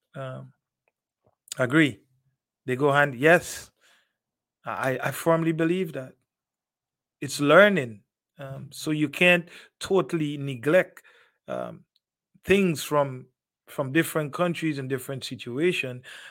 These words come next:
I think it is very skillful in the system that you create,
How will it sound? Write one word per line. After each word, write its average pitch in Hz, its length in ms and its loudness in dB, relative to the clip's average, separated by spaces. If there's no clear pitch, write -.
I 123 100 -6
think 160 420 -2
it 139 180 -4
is 127 180 -6
very 165 300 6
skillful 143 800 2
in 139 100 -8
the 131 100 -2
system 175 520 0
that 131 200 -2
you 131 120 -4
create, 147 520 0